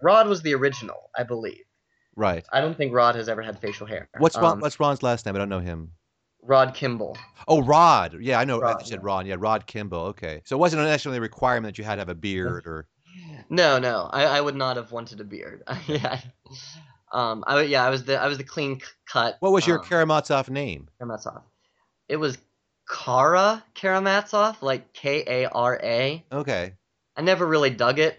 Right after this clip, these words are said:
Speaker 1: but that's, I
Speaker 2: <laughs>
Speaker 1: mean, Paul, uh, Paul had naming rights,
Speaker 2: Right, right.
Speaker 1: so.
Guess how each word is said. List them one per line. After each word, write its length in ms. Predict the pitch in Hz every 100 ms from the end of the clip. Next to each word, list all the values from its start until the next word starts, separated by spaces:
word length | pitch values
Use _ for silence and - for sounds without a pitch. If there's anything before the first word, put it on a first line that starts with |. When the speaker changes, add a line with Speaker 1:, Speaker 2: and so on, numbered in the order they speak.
| 139
Speaker 1:
but 160 | 127 113
that's, 260 | 127 135 -
I 220 | 127 127
Speaker 2:
<laughs> 60 |
Speaker 1:
mean, 220 | 127 127 - -
Paul, 440 | 147 143 143 135
uh, 380 | 123 120 117 131 _ _
Paul 200 | - 143
had 200 | 143 127
naming 320 | 123 123 131
rights, 540 | 135 131 135 - - -
Speaker 2:
Right, 200 | 104 95
right. 100 | 90 98
Speaker 1:
so. 220 | 107